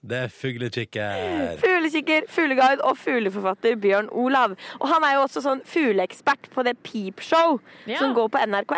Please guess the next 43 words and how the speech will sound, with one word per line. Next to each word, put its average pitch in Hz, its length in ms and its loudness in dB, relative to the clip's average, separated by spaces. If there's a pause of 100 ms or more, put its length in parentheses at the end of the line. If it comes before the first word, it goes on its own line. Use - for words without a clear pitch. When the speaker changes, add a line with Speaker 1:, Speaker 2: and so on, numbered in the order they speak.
Speaker 2:
N 240 120 0
O 208 80 0
nå, 320 300 4
der 240 100 4
hvor 247 120 0
de 254 80 2
har 247 120 4
rett 233 120 -4
og 254 180 -2
laget 233 220 0
opp 196 120 -2
en 226 80 -4
sånn 226 140 -2
liten 226 260 -4 (120)
bar 285 400 4 (520)
Speaker 1:
Ja, 185 240 -4
ja, 254 120 2
Speaker 2:
midt 311 140 4
Speaker 1:
ja, 494 120 2
Speaker 2:
ute - 160 0
i 370 40 4
Speaker 1:
ja. - 120 -2
Speaker 2:
skauen. 330 480 2
Speaker 3:
Jeg - 80 -10
har 311 160 -4
faktisk 311 260 -12 (120)
sett 370 220 -8
en 226 140 -8
del 247 160 -4
på 302 260 -4
det 233 80 -6
og 226 80 -10
funnet 311 300 -10
ut - 80 -8
at 233 120 -8
det 240 100 -4
er 247 180 -2
veldig 254 220 -6
bra 240 180 -4
for 240 160 -10
å 202 60 -12
roe 226 440 -2
nervene. 233 520 -6